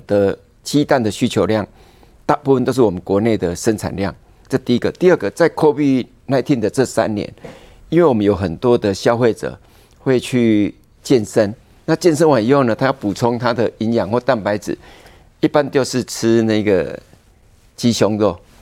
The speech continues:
或者吃，再补充鸡蛋，所以我们鸡蛋的消费量在这几年大幅度的增加。一天，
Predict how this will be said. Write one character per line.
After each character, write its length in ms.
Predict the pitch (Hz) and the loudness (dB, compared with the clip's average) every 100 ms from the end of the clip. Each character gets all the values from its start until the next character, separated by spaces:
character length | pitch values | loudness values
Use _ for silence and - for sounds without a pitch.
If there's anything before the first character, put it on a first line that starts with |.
| - - | -20 -4
或 160 | 147 | 0
者 120 | 113 | 0
吃， 440 | 92 - 107 107 - _ - | -2 -4 -2 -2 -4 _ -2
再 140 | 131 | 0
补 240 | - - 90 | 0 -6 -6
充 220 | 101 104 | -4 -6
鸡 220 | - 110 | -2 -2
蛋， 200 | 110 98 | -2 -4
所 140 | - 196 | 2 2
以 40 | |
我 200 | 98 107 | 4 0
们 160 | 101 110 | -2 -4
鸡 180 | 139 | -2
蛋 200 | 143 143 | 0 0
的 100 | 107 | 0
消 240 | 98 131 117 | 0 0 2
费 220 | 127 107 | 2 2
量 200 | 120 104 - - - _ _ | 0 -2 -6 -20 -20 _ _
在 120 | 170 | -2
这 200 | - 151 | 2 0
几 220 | - 101 76 | 0 -4 -6
年 220 | 58 - - | -8 -14 -4
大 100 | 151 | -4
幅 220 | 110 104 | -2 -4
度 160 | 123 110 | -4 -2
的 100 | 101 | -2
增 220 | 120 107 | 0 0
加。 180 | 107 - - | -2 -2 0
一 100 | 131 | 0
天， 300 | - - | -2 -6